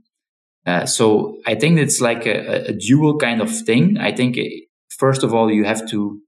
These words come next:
do the effort to, to, to be aware of these kind of things. Uh, and at the same time, you also have then to apply these, uh, these principles, uh, that you, that you read, uh, somewhere. Uh, and hopefully as well, of course, and I,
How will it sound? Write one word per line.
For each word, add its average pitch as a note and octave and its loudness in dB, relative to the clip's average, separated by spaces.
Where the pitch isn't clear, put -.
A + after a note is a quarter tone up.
do A#2+ 4
the G#2+ 4
effort - -2
to, G#2+ -2
to, G2 -6
to A2 -2
be A2+ 0
aware G#2+ 2
of B2 -2
these C3+ -2
kind C3+ -2
of C3+ -6
things. E3+ -6
Uh, - -2
and A2 0
at B2 2
the B2+ 0
same D#3 2
time, C#3 2
you A#2+ 6
also C3+ 2
have A2+ 2
then A2 -2
to G#2+ 0
apply G#2 -2
these, E3 -2
uh, A2+ 2
these A#2+ 2
principles, C3+ -2
uh, G#2+ 0
that A2 0
you, G#2+ 0
that - -8
you G#2 -6
read, G#2+ 0
uh, A2+ -2
somewhere. A#2+ 0
Uh, G2 -2
and A2+ -2
hopefully C3+ 2
as A2+ -2
well, G#2+ 2
of A#2+ -6
course, B2+ -2
and A2 0
I, G2+ -2